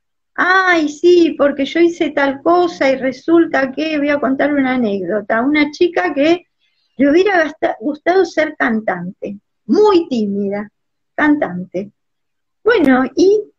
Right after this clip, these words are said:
y no, pero bueno, porque esto, porque el otro. Entonces yo empiezo a preguntar así,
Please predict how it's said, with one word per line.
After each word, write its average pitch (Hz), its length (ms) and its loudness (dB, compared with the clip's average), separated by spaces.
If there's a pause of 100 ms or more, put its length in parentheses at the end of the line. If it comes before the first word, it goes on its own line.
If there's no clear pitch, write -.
(400)
y 339 160 4
no, 359 360 2
pero 277 280 2
bueno, 330 480 0
porque 262 400 0
esto, 262 300 -2
porque 254 260 -2
el 285 100 2
otro. 311 260 0
Entonces 339 460 0
yo 330 100 0
empiezo 330 300 2
a 285 80 0
preguntar 269 480 0
así, 247 460 -4